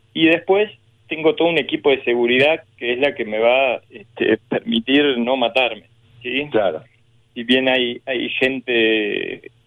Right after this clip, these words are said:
Speaker 1: como Alex Honnold que no
Speaker 2: Sí.
Speaker 1: necesita de esos, <laughs> pero
Speaker 2: Sí, estamos,
Speaker 1: bueno, son
Speaker 2: estamos hablando para, para la gente que por ahí vio la película Free Solo, que ganó
Speaker 1: Exacto.
Speaker 2: un Oscar, mejor documental, que es una película que te saca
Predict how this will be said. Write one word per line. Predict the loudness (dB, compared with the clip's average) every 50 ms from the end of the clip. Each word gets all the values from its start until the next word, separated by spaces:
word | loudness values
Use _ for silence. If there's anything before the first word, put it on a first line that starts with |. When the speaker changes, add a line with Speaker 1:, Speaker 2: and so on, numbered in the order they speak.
| _ _ _
Speaker 1:
como | -4 -2 0 2 2 2 4 4 2
Alex | 2 2 0 -4 -6 -6 -4
Honnold | -2 -2 0 0 0 0 -2 -4 -8
que | -8 -8 -6
no | -2 0 0
Speaker 2:
Sí. | 2
Speaker 1:
necesita | 2 2 2 0 -2 -4 -6 -2 0 2 2 2
de | 2 0
esos, | -2 -4 -6 -8 -8 -8 -10 -10 -10 -14 -20 -20
<laughs> | _ _ _ _ _ _
pero | -2 0 2 2 4 2
Speaker 2:
Sí, | 2 2
estamos, | 0 2 2 2 2
Speaker 1:
bueno, | 2 -2 -6 -12 _ _ _ _
son | -4 -4 -2
Speaker 2:
estamos | 0 0 0 0 0 0 0
hablando | 0 0 2 0 0 0 2 0 0 2 2
para, | 0 0 2 2 2 0 0 -2 -4
para | -2 0 0 0 0
la | 0 -2
gente | -2 -2 -2 -2 -2 -2
que | -2
por | -2 0 2 2
ahí | 2 2 0
vio | 0 0 2 2 4 4 2 2
la | 2 0 -2
película | -4 -6 -8 -4 -2 0 0 0 0
Free | -2 -2 -2 -2 -2 0 2
Solo, | 2 2 2 2 4 4 2 2 2 -4 _ _ _ _ _ _ _ _ _
que | -6 -2
ganó | 0 2 2 4 4 4 4
Speaker 1:
Exacto. | 4 4 2 0
Speaker 2:
un | -2 -6 -8 -8 -6 -2 0
Oscar, | 0 2 0 0 -2 -4 -4 -2
mejor | -2 -2 0 0 0 2
documental, | 0 0 0 0 0 0 2 2 0 0 0
que | -2
es | -6 -4
una | -4 -4
película | -4 -4 -2 2 2 2 2 0
que | -2
te | -6 -10 -12 -6 -2
saca | -2 -2 0 0 0 -2 -2 -2